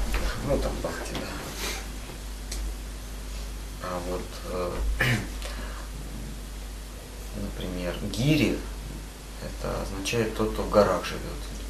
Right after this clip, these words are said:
Гири Махарадж — это вот, Гири означает гора.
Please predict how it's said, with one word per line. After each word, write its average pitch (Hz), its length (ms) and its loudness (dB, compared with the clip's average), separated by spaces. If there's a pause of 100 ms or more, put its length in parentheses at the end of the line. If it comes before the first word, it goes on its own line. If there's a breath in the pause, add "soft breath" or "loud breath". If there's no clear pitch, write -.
(360)
Гири 117 180 0
Махарадж — - 580 -2 (100)
это 90 100 -6
вот, 87 540 -4
Гири 110 220 2
означает 92 440 -2
гора. 92 320 4